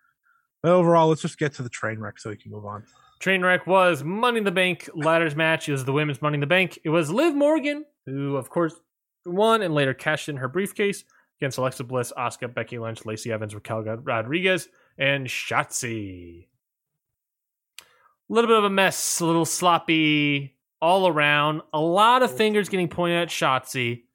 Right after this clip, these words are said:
Speaker 2: which is slightly fair, but also I think unfair because it's not just her.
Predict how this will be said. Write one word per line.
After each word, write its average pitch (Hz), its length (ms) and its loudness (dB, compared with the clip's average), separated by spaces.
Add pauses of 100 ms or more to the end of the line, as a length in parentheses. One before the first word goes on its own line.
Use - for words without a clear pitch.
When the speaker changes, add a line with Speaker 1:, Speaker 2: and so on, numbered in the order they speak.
(360)
Speaker 2:
which 135 160 -4
is 151 80 -2
slightly 185 340 0
fair, 135 580 0 (280)
but 143 100 -2
also 151 300 0
I 131 80 0
think 131 180 -6
unfair 120 440 -2
because 117 280 -6
it's 107 120 -10
not 131 280 -2
just 120 320 -6
her. 98 420 -6